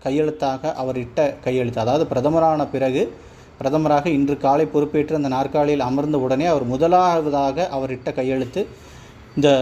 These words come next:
விவசாயிகளுக்கு வருஷம் ஆறாயிரம் ரூபாய் நிதி கொடுப்பாங்க. அதாவது நான்கு மாதங்களுக்கு ஒரு முறை இரண்டாயிரம், இரண்டாயிரம், இரண்டாயிரம்னு மூணு தவணைகள்ல பன்னெண்டு மாதங்கள், அதாவது ஒரு வருடத்துக்கு ஆறாயிரம் ரூபாய் கிடைக்கும்.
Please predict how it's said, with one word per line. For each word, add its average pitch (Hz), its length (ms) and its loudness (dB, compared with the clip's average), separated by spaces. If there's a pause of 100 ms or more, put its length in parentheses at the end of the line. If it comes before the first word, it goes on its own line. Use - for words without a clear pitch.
(360)
விவசாயிகளுக்கு 185 840 2
வருஷம் 147 300 -2
ஆறாயிரம் 135 420 0
ரூபாய் 127 380 0 (360)
நிதி 147 260 -2
கொடுப்பாங்க. 117 380 -4 (320)
அதாவது 139 580 0
நான்கு 147 400 0
மாதங்களுக்கு 151 480 0
ஒரு 135 100 0
முறை 143 220 0
இரண்டாயிரம், 139 480 0
இரண்டாயிரம், 131 460 -2
இரண்டாயிரம்னு 123 560 -2
மூணு 151 260 2
தவணைகள்ல 139 640 0 (1040)
பன்னெண்டு 160 240 2
மாதங்கள், 147 380 2
அதாவது 131 240 0
ஒரு 139 140 2
வருடத்துக்கு 139 600 0
ஆறாயிரம் 139 440 2
ரூபாய் 143 220 -2
கிடைக்கும். 110 300 -10